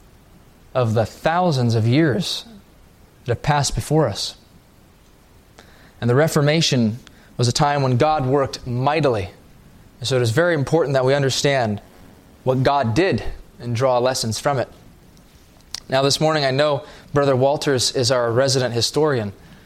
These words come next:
So if I make a mistake, brother, please don't stand up and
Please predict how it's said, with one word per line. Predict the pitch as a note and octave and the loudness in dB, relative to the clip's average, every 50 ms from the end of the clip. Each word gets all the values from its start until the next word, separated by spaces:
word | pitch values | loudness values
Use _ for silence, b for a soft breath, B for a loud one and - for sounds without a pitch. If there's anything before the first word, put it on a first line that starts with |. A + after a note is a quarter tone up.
| B B B B B B B | B B B B B B B
So | - C#3 | -2 -2
if | C3 A2+ | 0 0
I | C3 | 0
make | C#3 D3+ D#3 | 0 0 0
a | D#3+ | 0
mistake, | C#3+ B2+ - - D3 D3+ D3+ - | 0 0 0 0 0 -2 0 0
brother, | C3+ B2+ A#2 A#2 | 0 0 2 0
please | A2 - - C3+ C3+ | 0 0 -2 -2 0
don't | B2 B2+ C3 - | 0 -2 -4 -4
stand | - - - B2+ C3 B2+ | -6 -6 -4 -4 -2 -2
up | B2+ C3 C3 | -2 -4 -4
and | - A2 G2+ | -4 -6 -6